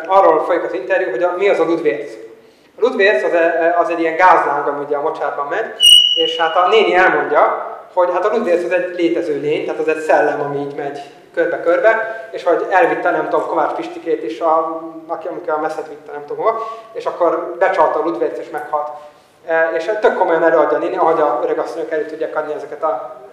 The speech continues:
reménytelen meséket tök komolyan. És, e, a végig a gyerek a háttérben hallgat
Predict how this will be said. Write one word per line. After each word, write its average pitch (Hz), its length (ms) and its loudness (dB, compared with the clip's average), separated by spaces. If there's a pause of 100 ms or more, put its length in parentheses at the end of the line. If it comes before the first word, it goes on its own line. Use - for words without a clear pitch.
(160)
reménytelen 160 420 -2
meséket 156 640 -4 (180)
tök 175 200 -2
komolyan. 202 480 0 (540)
És, 170 420 -2
e, 185 40 2 (540)
a 185 140 -2
végig 247 300 -2
a 165 40 4
gyerek 185 400 2
a 165 40 2
háttérben 170 580 0
hallgat 160 460 4